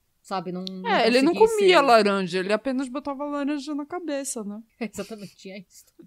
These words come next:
Speaker 1: <laughs> E aí,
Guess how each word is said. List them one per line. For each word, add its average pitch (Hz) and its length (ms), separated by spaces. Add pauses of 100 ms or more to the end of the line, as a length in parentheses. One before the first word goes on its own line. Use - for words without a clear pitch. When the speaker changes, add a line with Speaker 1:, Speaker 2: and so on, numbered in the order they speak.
(160)
Speaker 1:
<laughs> 508 1040 (1120)
E 269 380 (240)
aí, 339 600